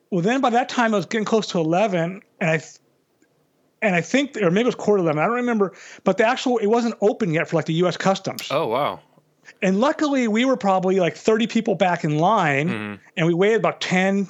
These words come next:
Speaker 1: tw-, fifteen minutes. It finally opens up, and we got through that rather quickly, but I looked behind us, there was people that were, like, it took, they were in line, but they probably didn't board for another hour, hour and a half.
Speaker 2: Oh, wow.
Speaker 1: It was just 'cause it's,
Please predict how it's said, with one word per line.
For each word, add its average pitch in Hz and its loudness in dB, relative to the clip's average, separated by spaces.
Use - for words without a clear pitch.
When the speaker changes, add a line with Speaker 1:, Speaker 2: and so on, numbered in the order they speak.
Speaker 1:
tw-, - -12
fifteen 190 -2
minutes. 175 2
It 165 -4
finally 202 2
opens 208 0
up, 170 0
and 185 2
we 185 2
got 233 0
through 262 0
that 214 0
rather 196 0
quickly, 214 -2
but 165 2
I 165 2
looked 208 0
behind 233 -2
us, 165 -2
there 240 2
was 330 0
people 190 -2
that 170 0
were, 156 0
like, 131 0
it 202 0
took, 247 0
they 226 0
were 277 2
in 226 0
line, 202 2
but 147 -6
they 185 0
probably 196 0
didn't 170 -2
board 175 0
for - -6
another 156 -2
hour, 143 2
hour 131 2
and 127 0
a 110 -4
half. 117 -2
Speaker 2:
Oh, 117 0
wow. 101 -2
Speaker 1:
It 151 4
was 151 0
just 160 -4
'cause 180 0
it's, 175 -2